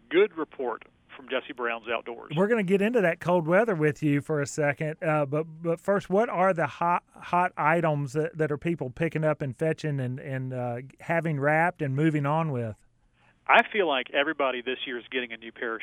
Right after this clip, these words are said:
Speaker 1: shoes, whether it's the Blundstone five eighty-fives, which kinda work with anything, on running shoes
Speaker 2: Oh,
Speaker 1: or the
Speaker 2: yes.
Speaker 1: light hikers. We have been getting those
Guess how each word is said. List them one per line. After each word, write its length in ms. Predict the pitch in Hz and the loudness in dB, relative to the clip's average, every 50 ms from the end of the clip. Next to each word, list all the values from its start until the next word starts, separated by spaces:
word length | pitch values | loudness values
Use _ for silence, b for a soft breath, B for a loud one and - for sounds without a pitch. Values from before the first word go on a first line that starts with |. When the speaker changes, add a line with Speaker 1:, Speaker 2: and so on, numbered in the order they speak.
| - - | -6 -6
Speaker 1:
shoes, 240 | 123 113 113 110 - - - | -6 -8 -10 -10 -10 -10 -8
whether 260 | 131 131 123 131 131 | -6 -6 -4 -4 -4
it's 100 | 127 - - - - | -6 -8 -10 -12 -12
the 60 | 123 | -10
Blundstone 600 | - 131 135 151 165 160 - - 170 156 151 151 - - | -4 -2 -2 -2 -2 -4 -6 -6 -4 -4 -4 -6 -4 0
five 280 | 147 123 131 139 135 | 2 2 2 2 0
eighty-fives, 680 | 147 143 139 139 - - 131 123 127 131 135 147 147 - | -2 -4 -4 -6 -6 -2 0 0 0 0 -2 -4 -8 -12
which 120 | - - - - - | -12 -12 -12 -10 -10
kinda 180 | - 135 127 120 | -10 -10 -10 -8
work 240 | 113 117 123 127 - | -4 -4 -4 -4 -4
with 140 | 127 113 - | -6 -12 -10
anything, 540 | 139 117 135 127 - 156 151 151 151 160 _ b b b b b b b b b b b b _ _ _ _ _ - | -10 -10 -10 -10 -8 -6 -6 -6 -8 -10 _ b b b b b b b b b b b b _ _ _ _ _ -2
on 420 | 123 131 151 170 180 190 208 202 - _ _ _ _ _ _ _ _ _ _ _ _ _ _ _ - | 0 2 2 2 0 -2 -6 -14 -20 _ _ _ _ _ _ _ _ _ _ _ _ _ _ _ -6
running 280 | 120 131 135 156 175 180 - - | -2 0 0 0 -2 -4 -4 -4
shoes 260 | 202 196 196 208 208 95 | -4 -4 -6 -6 -8 -6
Speaker 2:
Oh, 180 | 117 131 147 | -4 -2 -2
Speaker 1:
or 60 | 170 190 | -2 -2
the 60 | 170 151 | -2 -2
Speaker 2:
yes. 180 | 160 165 127 | -2 -2 -2
Speaker 1:
light 160 | 123 139 156 | -4 -6 -6
hikers. 340 | - 151 170 - 180 180 175 - - - - - | -6 -8 -6 -4 -4 -6 -6 -6 -10 -18 -10 -8
We 100 | 156 170 | -6 -4
have 140 | 175 175 156 | -4 -4 -4
been 280 | - 151 139 131 127 117 _ _ - | -2 -4 -4 -4 -8 -20 _ _ -8
getting 240 | - 139 139 135 127 | -4 -2 -2 -2 0
those 280 | 123 135 139 156 151 | -2 -2 -2 -2 -2